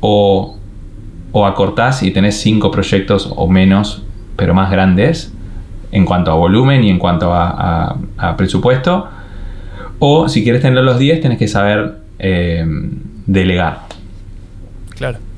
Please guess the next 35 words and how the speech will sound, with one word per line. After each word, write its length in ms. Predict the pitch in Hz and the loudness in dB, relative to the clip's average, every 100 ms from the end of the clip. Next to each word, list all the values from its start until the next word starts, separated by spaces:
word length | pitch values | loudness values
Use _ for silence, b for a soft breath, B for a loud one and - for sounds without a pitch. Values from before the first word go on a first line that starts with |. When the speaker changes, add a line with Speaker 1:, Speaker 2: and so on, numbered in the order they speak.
| - - - B B B B B B - | -14 -14 -16 B B B B B B -2
Speaker 1:
Y 120 | 98 | 0
cuando 340 | 98 98 98 98 | 4 4 4 4
delegás, 580 | 98 104 113 131 135 - | 4 4 4 2 0 -4
el 240 | - 98 | 0 4
único 300 | 120 117 117 | 4 4 2
problema 400 | 107 110 120 117 | 2 2 2 2
que 140 | 107 | 0
podés 420 | 104 - 104 107 - | 0 0 0 2 0
tener 480 | 107 117 147 - - - | 2 2 2 0 -6 -2
es 420 | 98 98 - - - | 0 0 -4 -6 -2
delegar 460 | 92 90 92 95 | 0 2 2 2
la 180 | 101 90 | 0 0
calidad. 480 | 90 90 87 78 67 - - - - - | 0 0 0 -2 -4 -10 -12 -14 -10 -10
Cuando 240 | - 95 90 | -4 0 2
vos 140 | 98 | 2
delegás, 640 | 101 98 101 110 117 - - - - - | 4 4 4 2 -2 -8 -14 -16 -16 -6
eh, 340 | 90 85 87 - | -2 0 0 0
tenés 200 | 92 95 | 0 0
que 80 | |
saber 280 | 98 95 98 | 0 2 2
que 200 | 98 95 | 0 -2
con 240 | - 92 90 | 0 0 2
quién 160 | 117 | 0
estás 260 | 113 113 104 | 0 0 2
delegando 640 | 101 98 113 139 143 117 | 2 4 4 4 4 2
va 120 | 98 | 0
a 40 | 101 | 2
mantener 440 | 98 95 95 98 | 2 2 2 2
tu 140 | 107 | 0
calidad 540 | - 92 92 107 147 165 | 0 0 2 2 2 2
o 40 | |
la 120 | 98 | 0
va 80 | 87 | 0
a 40 | 90 | 0
levantar. 460 | 87 82 82 - | 0 -2 -4 -6